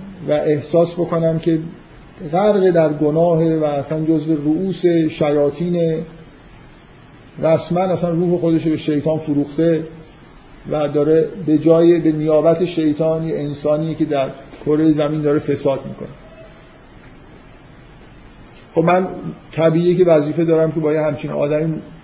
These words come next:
اگه می‌تونم مقابله بکنم. اون بحثا که هیچ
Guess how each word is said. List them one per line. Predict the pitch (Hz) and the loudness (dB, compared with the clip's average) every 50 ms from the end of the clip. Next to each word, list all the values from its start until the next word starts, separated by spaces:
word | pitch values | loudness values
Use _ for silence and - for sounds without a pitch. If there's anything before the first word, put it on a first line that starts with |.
| - - - | -20 -12 -8
اگه | 135 147 151 | -6 -4 -4
می‌تونم | 151 147 143 - 156 151 160 160 | -4 -4 -4 -2 0 0 2 2
مقابله | 160 151 143 139 147 139 147 147 156 170 | 2 2 2 4 4 4 4 2 2 4
بکنم. | 175 175 - 170 165 156 156 151 147 143 - - - | 2 2 2 0 0 0 0 -2 -2 -4 -6 -8 -6
اون | 151 165 165 | -2 2 2
بحثا | 160 151 143 - - 160 | 2 2 2 0 -2 -2
که | 151 170 165 160 156 156 156 - - 160 147 | 0 2 2 2 2 0 -4 -6 -10 -10 -12
هیچ | 143 | -12